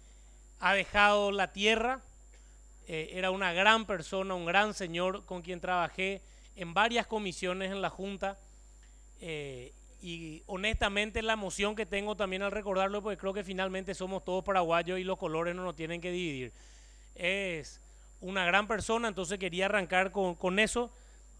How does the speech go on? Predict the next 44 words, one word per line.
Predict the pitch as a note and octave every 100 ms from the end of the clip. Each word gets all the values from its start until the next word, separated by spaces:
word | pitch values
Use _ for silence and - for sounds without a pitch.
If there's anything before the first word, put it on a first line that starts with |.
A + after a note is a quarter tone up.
| -
Y |
al | G3
margen | G3+ A3+ B3+
que | A#3+
quiero | F#3+ A#3
hablar, | G#3 A3 G#3
veo | G3+
que | G#3
se | G#3+
anota | G3 G3 G3+
Hugo, | F#3 A3+ A3
no | F#3
sé | F#3+
si | F#3+
quiere | F#3+
hablar | F#3+ F#3 G3
de | F#3
eso | F3+
mismo, | F#3+ G3 G#3
entonces | F3 F#3 - - -
le, | G3
me, | G3 G3
me | G3+
le | G3
daría | G3 F3+ G#3+
la | A#3
palabra | A#3 G3+ G#3+ A3
a | G3
Hugo, | A#3 B3
presidente, | G3 F#3+ F#3+ F3+ F#3+ G3 G#3 - - - -
y | G3+
después | G3 A3
me | B3
gustaría | B3 A#3 G#3 A3
que | A3
retorne, | A#3 A3+ A#3+ C4 C4
sí, | A#3+
para | A3+ A#3+
hablar | G#3 G#3
del |
proyecto | A3 G3+ G3+ G3 G#3+
de |
ley, | G3 G3+
pero | G#3 G#3+ G#3+